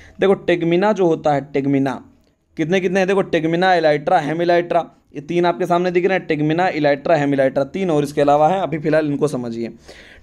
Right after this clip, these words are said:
टेगमिना क्या होता है? देखो, एक हमारा इकलौता ऐसा है जिसमें जो है हाइंड वेग का हो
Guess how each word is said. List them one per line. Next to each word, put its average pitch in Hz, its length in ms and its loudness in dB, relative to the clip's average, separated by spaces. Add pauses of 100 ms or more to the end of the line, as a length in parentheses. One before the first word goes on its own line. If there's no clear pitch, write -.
टेगमिना 196 380 2
क्या 147 120 0
होता 120 240 -4
है? 110 140 -8 (840)
देखो, 190 420 2
एक 233 260 4
हमारा 180 360 -2
इकलौता 165 640 0
ऐसा 180 280 0
है 156 160 -2
जिसमें 180 340 -8
जो 202 120 0
है 202 80 2
हाइंड 175 460 -2
वेग 151 300 0
का 139 80 0
हो 123 300 -4